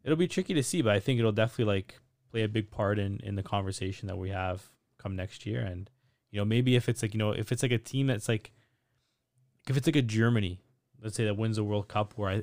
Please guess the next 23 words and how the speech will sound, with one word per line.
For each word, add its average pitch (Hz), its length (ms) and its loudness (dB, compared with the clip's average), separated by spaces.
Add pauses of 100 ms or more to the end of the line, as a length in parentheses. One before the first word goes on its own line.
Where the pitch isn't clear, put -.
I 110 60 0
don't 113 200 0
think 117 160 -2
you'll 110 120 0
have 104 320 2
that 104 240 0
one 104 400 -2
standout 107 680 -4
player, 131 460 -6 (480)
and 104 100 -6
it 101 140 -4
would 110 140 -4
be 113 100 2
more 110 180 2
like, 104 120 2
let's 104 120 -2
say, 104 140 -2
for - 120 -10
example, 101 360 -2
like, 92 80 -10
a 98 40 -10
team 113 300 -2
performance. 113 680 -8